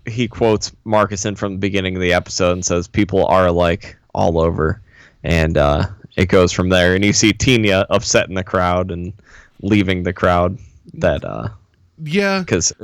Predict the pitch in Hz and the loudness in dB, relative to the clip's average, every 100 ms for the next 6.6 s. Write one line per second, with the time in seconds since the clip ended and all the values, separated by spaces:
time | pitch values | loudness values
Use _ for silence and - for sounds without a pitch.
0 | 135 160 147 165 147 143 143 139 139 139 | -2 0 2 0 -2 2 2 2 0 0
1 | 131 135 131 131 127 - 131 - _ - | 0 2 2 2 -2 0 -2 -2 _ -20
2 | - - 202 233 190 202 220 196 214 190 | -20 0 2 2 -2 -4 -4 -4 -6 -4
3 | 196 185 180 269 220 - - - 202 180 | -4 -4 -4 -2 -4 -6 -16 -6 -4 -2
4 | 190 - 147 135 151 139 - 131 156 151 | -2 -4 -6 -4 -4 -4 -4 -2 0 2
5 | 135 120 127 113 120 127 120 123 104 120 | 2 0 0 -2 -4 -4 -2 -4 -6 -4
6 | 120 120 104 107 104 | -2 -4 -4 -6 -6